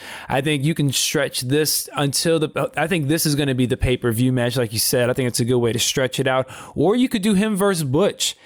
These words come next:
at the pay-per-view. That'd be a big opportunity for Butch. You know those two will put on a ni-, a really good and physical match. Um,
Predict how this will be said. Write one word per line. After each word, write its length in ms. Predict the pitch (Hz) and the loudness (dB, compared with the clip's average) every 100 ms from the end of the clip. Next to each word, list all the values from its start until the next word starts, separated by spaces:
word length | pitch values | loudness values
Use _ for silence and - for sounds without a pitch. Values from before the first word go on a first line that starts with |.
| - - | -20 -6
at 220 | 151 139 | -4 -2
the 80 | 139 | -2
pay-per-view. 680 | - 127 123 117 120 110 113 - - 123 | -2 -2 0 0 2 2 0 -4 -8 0
That'd 200 | 135 135 | 0 2
be 80 | |
a 40 | 123 | 2
big 260 | 127 123 | 2 2
opportunity 640 | 123 120 110 147 123 117 117 | 2 0 -2 0 0 0 0
for 140 | 117 | -2
Butch. 400 | 104 139 135 - | 0 0 0 0
You 60 | 135 | 0
know 300 | 127 156 135 | 2 2 2
those 360 | 127 135 117 | 2 2 2
two 100 | 131 | 0
will 100 | 110 | 0
put 180 | 101 117 | 0 -2
on 140 | 104 | -2
a 100 | 104 | 0
ni-, 380 | 110 120 123 123 120 | 2 2 2 0 0
a 120 | 113 | -2
really 600 | 113 120 147 156 143 127 | 0 2 2 2 2 0
good 260 | 113 117 - - - | 0 -2 -2 -12 -4
and 200 | 104 - | -4 -4
physical 520 | - 147 131 120 110 | -2 0 0 -2 0
match. 460 | 113 110 107 - - - - - | 0 0 -2 -6 -8 -16 -14 -4
Um, 420 | 113 117 113 | 0 0 -2